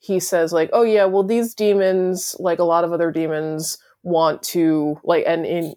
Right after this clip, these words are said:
in, implies the senior partners, "want to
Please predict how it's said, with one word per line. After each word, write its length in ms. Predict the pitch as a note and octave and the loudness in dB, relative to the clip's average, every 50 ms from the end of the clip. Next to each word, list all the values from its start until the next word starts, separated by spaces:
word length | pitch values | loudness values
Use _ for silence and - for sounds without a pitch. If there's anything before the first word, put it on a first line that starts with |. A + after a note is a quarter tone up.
| _ | _
in, 360 | - E3 E3 D#3+ C3+ - - _ _ _ _ _ | -4 -4 -4 -4 -6 -10 -12 _ _ _ _ _
implies 600 | - E3+ E3+ D#3 - - D#3+ D3+ D3 C#3+ D3 - | -4 -4 -4 -2 0 2 4 4 4 4 2 -2
the 80 | - - | -4 -6
senior 220 | - D#3+ D3 D3 | -4 -4 -4 -2
partners, 380 | - E3 D3+ - D3+ D#3 D#3 - - - - - - _ | 0 0 2 2 0 -2 -4 -8 -14 -18 -18 -18 -16 _
"want 400 | - F#3+ F3+ F#3 F3+ F3 F3 - | -6 -4 -2 0 0 -2 -4 -6
to 420 | - - F#3 F3 E3 D#3+ D#3+ D#3+ | -4 -2 0 0 2 0 0 -2